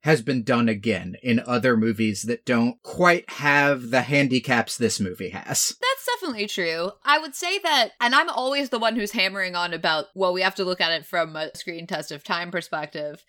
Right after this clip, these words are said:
Speaker 2: And I think that's true. And I think, you know, I've been influenced now by thirteen other years of cinema that came before. But the fact that so much of this film is the first time that we've seen things that now are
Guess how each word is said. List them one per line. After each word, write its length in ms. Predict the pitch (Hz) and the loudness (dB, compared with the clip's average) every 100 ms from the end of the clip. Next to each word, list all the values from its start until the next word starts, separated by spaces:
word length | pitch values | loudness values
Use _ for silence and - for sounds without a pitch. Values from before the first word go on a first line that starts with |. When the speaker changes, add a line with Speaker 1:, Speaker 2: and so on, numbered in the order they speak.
| - | 0
Speaker 2:
And 200 | 269 330 | 2 4
I 140 | 349 | 2
think 240 | 339 370 320 | 0 -2 0
that's 260 | 277 - | -2 -4
true. 480 | - 233 190 160 170 | -6 0 0 0 0
And 180 | 180 196 | -2 -2
I 60 | |
think, 220 | 214 233 - | -2 -4 -8
you 180 | 226 202 | -6 -4
know, 120 | 160 | 0
I've 160 | 196 202 | 0 0
been 160 | 285 | -2
influenced 580 | 220 247 214 202 185 180 | -2 -6 0 2 2 0
now 220 | 185 170 | 0 0
by 440 | 165 175 160 151 - _ - | 2 4 4 2 -6 _ -2
thirteen 800 | 220 196 - - 196 180 165 170 - | 0 0 -4 -6 -2 -2 -6 -6 2
other 300 | 190 185 170 | 2 2 0
years 480 | 165 180 170 165 | 0 0 0 0
of 140 | 175 151 | -2 -2
cinema 400 | 190 175 160 156 | -2 -2 -2 0
that 180 | 165 170 | 0 0
came 260 | 185 151 | -2 -4
before. 580 | 147 - 330 175 139 165 - - - - _ | -10 0 4 4 2 -4 -12 -20 -20 -20 _
But 200 | 214 254 | -2 0
the 80 | 262 | 0
fact 260 | - 294 311 | 2 2 2
that 160 | 302 | -6
so 240 | - 269 247 | -4 -2 0
much 240 | 226 226 | 0 0
of 140 | 233 | 0
this 240 | 208 208 - | 0 -2 0
film 340 | 208 196 190 | 2 2 2
is 220 | 180 190 | -2 -4
the 120 | 190 196 | 0 0
first 300 | 202 196 - | 0 -2 2
time 220 | 196 190 | 2 4
that 160 | 185 | 0
we've 180 | 185 185 | 0 -4
seen 300 | - 196 185 | -4 -2 -2
things 320 | 185 196 185 | -2 -4 -2
that 200 | 185 175 | 0 0
now 360 | 180 180 175 180 | -2 0 0 2
are 460 | 151 170 170 160 | 2 2 2 0